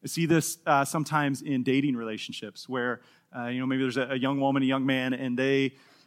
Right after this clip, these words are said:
they love the Lord, they're, they're committed to Him, they're part of a church, and they just, they want to get married. And, and some, some other man, some other woman comes along, catches their eye,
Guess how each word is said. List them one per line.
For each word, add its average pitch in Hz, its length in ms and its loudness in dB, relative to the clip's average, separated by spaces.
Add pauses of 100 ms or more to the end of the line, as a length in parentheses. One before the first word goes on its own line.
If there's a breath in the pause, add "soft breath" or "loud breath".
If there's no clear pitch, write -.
they 127 100 -4
love 156 260 6
the 165 80 4
Lord, 170 400 6
they're, 139 240 2
they're 139 140 -4
committed 160 380 2
to 180 220 0
Him, 170 180 0
they're 147 100 0
part 170 220 4
of 156 80 0
a 135 40 -6
church, 170 480 0
and 139 200 0
they 165 320 2
just, 160 380 -6
they 147 100 0
want 156 220 0
to 165 40 -4
get 147 160 -2
married. 160 300 2
And, 127 160 -2
and 131 180 -8
some, 160 320 0 (300 soft breath)
some 156 160 -4
other 156 120 2
man, 156 220 4
some 160 140 -2
other 151 120 0
woman 156 340 0
comes 160 320 0
along, 160 380 6
catches 165 380 -2
their 147 200 6
eye, 170 260 4